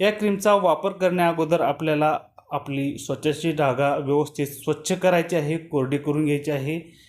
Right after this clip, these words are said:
त्यानंतर या क्रीमचा वापर आपल्याला दिवसातून दोन किंवा तीन वेळेस आपल्या डॉक्टरांच्या सल्ल्यानुसार आपल्या स्वच्छच्या ठिकाणी लावायची आहे.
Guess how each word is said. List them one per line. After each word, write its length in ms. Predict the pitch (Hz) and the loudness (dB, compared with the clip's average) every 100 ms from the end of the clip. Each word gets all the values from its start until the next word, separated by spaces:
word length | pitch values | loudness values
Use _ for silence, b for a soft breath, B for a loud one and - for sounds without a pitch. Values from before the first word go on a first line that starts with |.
| B B | B B
त्यानंतर 440 | 160 180 220 220 226 | 2 4 2 0 2
या 140 | 196 | 2
क्रीमचा 420 | 175 160 143 147 | 2 0 0 2
वापर 300 | 147 143 185 | 4 2 2
आपल्याला 460 | 156 151 170 156 120 143 | 0 2 0 2 0 -2
दिवसातून 800 | 139 139 170 170 156 147 - 139 | -2 0 -2 0 -2 -2 -6 -2
दोन 300 | 165 208 208 | 2 2 0
किंवा 200 | 220 208 | -2 -2
तीन 300 | 202 170 160 | 0 0 4
वेळेस 280 | 156 127 - | 4 2 -2
आपल्या 220 | 131 156 | -2 -2
डॉक्टरांच्या 600 | 139 139 139 147 151 170 | 2 0 0 -4 -2 -4
सल्ल्यानुसार 720 | - 131 139 143 143 170 135 135 B B B B | -4 -4 -2 -2 -2 0 0 -2 B B B B
आपल्या 280 | 165 220 233 | -4 0 -2
स्वच्छच्या 380 | 208 175 - 160 | -2 -8 -2 -2
ठिकाणी 640 | 160 139 135 175 196 131 | -2 -2 0 0 -2 0
लावायची 420 | 120 117 117 113 | 2 2 -2 -4
आहे. 440 | 110 - - - | -6 -8 -16 -18